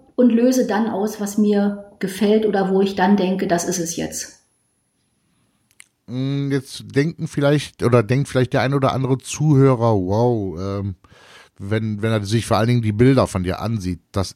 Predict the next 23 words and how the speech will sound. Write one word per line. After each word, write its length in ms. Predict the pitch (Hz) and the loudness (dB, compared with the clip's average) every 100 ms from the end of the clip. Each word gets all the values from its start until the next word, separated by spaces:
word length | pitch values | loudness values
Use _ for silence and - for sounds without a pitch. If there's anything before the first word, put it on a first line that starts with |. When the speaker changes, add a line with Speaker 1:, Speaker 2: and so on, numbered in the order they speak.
| 82 | -8
Speaker 2:
muss 240 | 117 123 - | -4 -2 2
ja, 140 | 113 | 2
wer 140 | 110 104 | 2 2
weiß, 260 | 117 - | 2 0
was 100 | 123 | -6
für 180 | - 117 | -6 -4
ein 220 | 113 110 101 | -4 -4 -2
Wahnsinns-Equipment 880 | 113 123 120 - - 127 - 104 - | 0 -2 -6 -10 -6 -6 -4 -6 -6
sein. 280 | 78 78 | -8 -6
Möchtest 300 | 90 113 - | -6 -6 -4
du 40 | 123 | -2
dein 140 | 117 | -2
Equipment 460 | 101 - 151 139 101 | -2 -4 -4 -4 -4
mal 120 | 104 | -4
verraten? 580 | - 90 87 104 - 226 | -2 -2 -2 -4 -8 -6
Speaker 1:
Ja, 160 | 262 202 | -4 -2
das 180 | 196 233 | -2 0
kann 160 | 294 285 | 2 4
ich 160 | 277 | 2
verraten. 680 | 240 - 185 190 202 214 302 - - | 0 -2 -2 -4 -2 2 2 0 -8
Speaker 2:
<laughs> 180 | 208 220 | -6 0
Speaker 1:
Ähm, 520 | 214 220 226 220 220 214 | 2 4 2 0 -4 0
ganz, 600 | 226 330 - - - | 2 0 -4 -12 -12